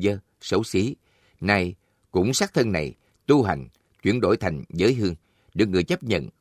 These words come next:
tôn trọng, tin tưởng. Cũng từ thân của con người, nhưng biết chuyển đổi tâm, thì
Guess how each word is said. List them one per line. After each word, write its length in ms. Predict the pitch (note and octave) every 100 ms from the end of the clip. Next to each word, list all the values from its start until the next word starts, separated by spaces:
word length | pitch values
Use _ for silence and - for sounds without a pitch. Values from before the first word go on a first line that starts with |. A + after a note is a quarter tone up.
| _ -
tôn 220 | A#2+ G2+
trọng, 180 | E2 A#1+ - _ -
tin 140 | F2+
tưởng. 240 | F#2+ A#1+ C2+ _ _ _ _ _ _ _ _ _ _ _ _ _ _ _ _ -
Cũng 240 | G#2 D#3
từ 140 | A#2 G#2
thân 260 | C3+ C3
của 100 | A#2+
con 260 | C#3+ C#3+ A2
người, 320 | E2 D2 - _ _ _ -
nhưng 380 | G#2 G2 F2+ -
biết 200 | A#2+ D3+
chuyển 180 | G2+ A#2
đổi 140 | F#2
tâm, 260 | G2+ G2+ F#2 - _ _ _ _ _
thì 380 | G#2+ G#2 G2